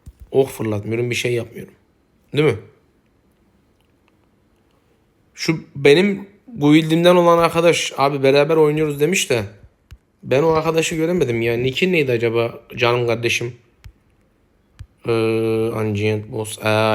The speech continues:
la, la, la. Şimdi boss'a gideceğiz de. Boss'a gitmeden bir bakak hele. Kimse de yok ya. Yapacak bir şey yok. Kimse yoksa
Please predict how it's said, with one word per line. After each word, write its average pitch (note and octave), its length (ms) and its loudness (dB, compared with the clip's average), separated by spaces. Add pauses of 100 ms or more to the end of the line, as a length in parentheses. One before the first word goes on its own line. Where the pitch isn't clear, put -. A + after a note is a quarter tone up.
la, G#2 240 0
la, G2+ 220 0
la. G2 180 -2 (600)
Şimdi A#2 680 -2
boss'a A#2+ 380 -2
gideceğiz C3+ 500 2
de. A2+ 140 2 (1120)
Boss'a B2 320 -2
gitmeden C3 560 -2
bir C3 120 -2
bakak C3 280 -6
hele. A2 220 -2 (1160)
Kimse C3 360 -6
de C3 40 2
yok B2+ 300 0
ya. G2+ 200 -6 (800)
Yapacak C#3 460 -4
bir - 60 -8
şey - 160 -2
yok. A2+ 100 -2
Kimse B2 320 -4
yoksa C3 460 -2